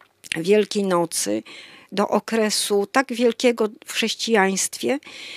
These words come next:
Więc dlaczego, dlaczego Styczeń napisał taką książkę? Ano właśnie dlatego, że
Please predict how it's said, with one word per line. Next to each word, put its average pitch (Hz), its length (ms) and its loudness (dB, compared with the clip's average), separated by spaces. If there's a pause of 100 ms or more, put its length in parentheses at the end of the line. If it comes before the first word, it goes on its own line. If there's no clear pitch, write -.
(180)
Więc 254 240 4
dlaczego, 311 520 4
dlaczego 311 640 4 (100)
Styczeń 302 400 2
napisał 254 440 2
taką 240 280 0
książkę? 185 520 0
Ano 254 240 2
właśnie 233 480 2
dlatego, 247 540 4
że 214 200 4